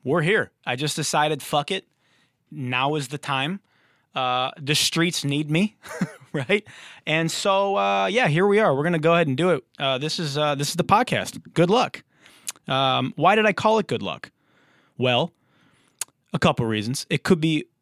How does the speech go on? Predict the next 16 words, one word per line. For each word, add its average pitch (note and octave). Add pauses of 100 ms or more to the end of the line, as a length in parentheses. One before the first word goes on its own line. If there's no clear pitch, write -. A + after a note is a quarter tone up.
interpreted D3 (680)
good D3+
or C3+
bad, G2 (420)
right? G#2+ (580)
Um, B2+ (120)
the C#3+
good G#3
being, C#3+
the C#3+
good F#3
of C#3
the C3+
good A#2+
luck G#2+ (100)
being B2+